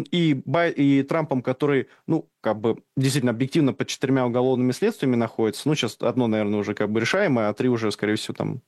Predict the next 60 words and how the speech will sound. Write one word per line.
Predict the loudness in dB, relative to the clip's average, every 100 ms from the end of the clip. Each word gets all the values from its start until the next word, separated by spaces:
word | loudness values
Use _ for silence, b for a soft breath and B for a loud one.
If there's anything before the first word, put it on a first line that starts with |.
| _ -2
еле-еле | 0 2 0 0
дойдут | 0 0 0 0
или | 0
развалится. | 0 0 -2 -2 -2
Мы | -2
посмотрим. | -2 -2 -2 -4 -6 B B B -2
А, | 0 2 2 0
то | -2 0
как | -2
бы | -2
и | -4
Байдену, | 0 0 2 0
если | 0
удастся | 0 0 0
это | -2 0
сделать, | 0 0
то | 0
у |
него | 2 2
есть | 0
шансы | 0 -4 -4
на | -2
победу | 0 0 -2
до |
сих | -8
пор. | -6 -4
Плюс, | -2 -2
опять | 0 0 0
же, | -4
напоминаю, | -2 0 0 -2
что | -4 -6 B -10
штаб | -2 0 0
Байдена | 0 0 0
работает | -2 -2 0 -2 -2
хорошо. | -2 -2 -2 -4 B B
Агитирует | -4 -2 0 2 2 0
не |
только | 0 0 -2 -4
кандидат | -2 -2 -2
в | -2
президенты, | -2 0 0 2 0
не |
только | 2 0 2
он | 2 4
ездит | 2 0 -2
по | -2
всем | -2
штатам, | 0 0 0 -2
пожимает | 0 2 2 0
руки, | -2 -4
хотя | -2 -2
это | 0 -2
основной | 0 0 0
К | -2
П | 0
I, | 0 -2 B B
но | 0 0
еще | 2 2
его | 4 2
агитаторы. | 0 0 -2 -2